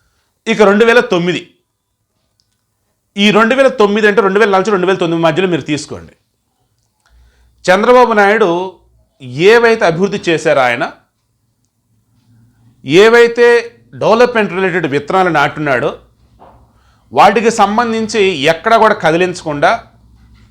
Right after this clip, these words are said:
వాటిని as it carry forward చేస్తూ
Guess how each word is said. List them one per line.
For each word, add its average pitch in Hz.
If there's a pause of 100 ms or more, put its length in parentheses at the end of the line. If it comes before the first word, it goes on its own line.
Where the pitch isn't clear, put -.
(580)
వాటిని 180 (160)
as 175
it 220
carry 185
forward 165 (100)
చేస్తూ 131